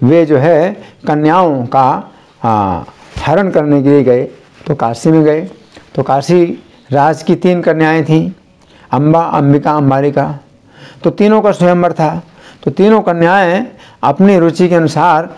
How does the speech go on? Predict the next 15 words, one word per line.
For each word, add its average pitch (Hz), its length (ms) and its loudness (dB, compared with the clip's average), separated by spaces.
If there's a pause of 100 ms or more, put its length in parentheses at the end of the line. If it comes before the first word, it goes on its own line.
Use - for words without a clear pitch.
(200)
अपने 160 280 0
अपने 156 220 0
पति 147 300 0
को 214 280 -2 (380)
चुनेंगी, 165 420 0 (720)
जिस 131 120 0
प्रकार 143 320 0
से 147 100 -4
स्वयंवर 147 500 0 (420)
हुआ 135 200 2
था। 120 260 -8 (600)
लेकिन 175 200 2
भीष्म 190 280 2
देव 196 200 2
ने 208 300 2